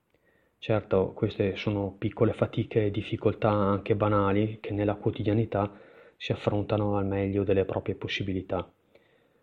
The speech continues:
ma alcuni momenti sono stati per me più significativi di altri per, eh, tirare fuori qualcosa d'altro dal solito fare.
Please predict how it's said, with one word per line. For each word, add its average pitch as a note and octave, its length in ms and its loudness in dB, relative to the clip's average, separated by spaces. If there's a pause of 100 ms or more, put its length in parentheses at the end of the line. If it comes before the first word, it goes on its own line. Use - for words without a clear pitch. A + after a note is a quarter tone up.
(120)
ma A2 220 4
alcuni B2 360 6
momenti A#2 400 6
sono G#2+ 220 -2
stati - 320 0
per G#2 160 0
me G#2 220 0
più G2 260 -4
significativi G2+ 800 -2
di G2+ 140 0
altri F#2+ 460 2
per, G2 260 2
eh, F#2+ 380 2
tirare G2+ 360 2
fuori G#2 340 2
qualcosa G2+ 420 0
d'altro G2+ 400 0
dal G2 180 2
solito G2 440 -2
fare. F#2 460 -4